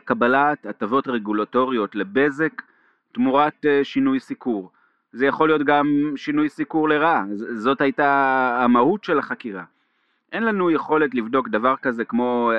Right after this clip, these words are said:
הטיה פוליטית של האתר, וזה בכלל לא היה נושא החקירה. ההנחיה שנתתי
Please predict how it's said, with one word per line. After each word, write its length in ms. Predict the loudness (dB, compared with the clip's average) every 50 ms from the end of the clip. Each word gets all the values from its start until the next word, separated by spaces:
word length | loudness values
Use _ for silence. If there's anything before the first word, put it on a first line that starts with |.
| 0 -2
הטיה 400 | -2 -2 -2 0 0 2 0 0
פוליטית 500 | 0 -2 -2 -2 -2 -2 -6 -8 -10 -8
של 180 | -6 -4 -2 -2
האתר, 440 | -2 -2 -2 0 0 0 0 0 -2 -2
וזה 160 | -4 -4 -6
בכלל 320 | -6 -4 -2 0 2 2
לא 60 | 2
היה 200 | 2 2 2 2
נושא 240 | 2 0 0 0 -2 -2
החקירה. 440 | -2 -4 -8 -10 -10 -6 -6 -6 -6 -6 _ _ _ _ _ _ _ _ _ _ -6
ההנחיה 440 | -6 -4 -2 0 0 2 2 0 0
שנתתי 640 | 0 -2 -2 -2 0 -2 -2 -2 -2 -2 -4 -4